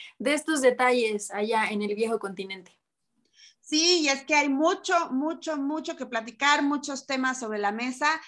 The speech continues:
Speaker 2: Así que les reitero la bienvenida a este programa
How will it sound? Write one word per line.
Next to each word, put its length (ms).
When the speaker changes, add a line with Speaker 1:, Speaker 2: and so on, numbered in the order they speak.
Speaker 2:
Así 360
que 220
les 220
reitero 380
la 140
bienvenida 560
a 180
este 300
programa 580